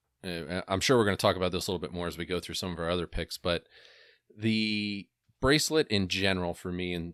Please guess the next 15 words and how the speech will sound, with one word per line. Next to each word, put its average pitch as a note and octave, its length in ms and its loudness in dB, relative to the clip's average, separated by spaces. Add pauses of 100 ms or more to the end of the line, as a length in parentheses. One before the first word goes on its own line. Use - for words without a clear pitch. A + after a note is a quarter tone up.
summer F2+ 480 0
on E2+ 140 -4
hot G#2 420 2
days, E2 220 -2
like D#2 160 -10
super A2+ 240 -2
hot G2 200 2
days F2 220 0
or E2+ 60 -8
super F2+ 260 -6
humid F2 320 -4
days, D#2+ 380 -6
just - 220 -4
doesn't D#2+ 260 0
work. C#2+ 240 -12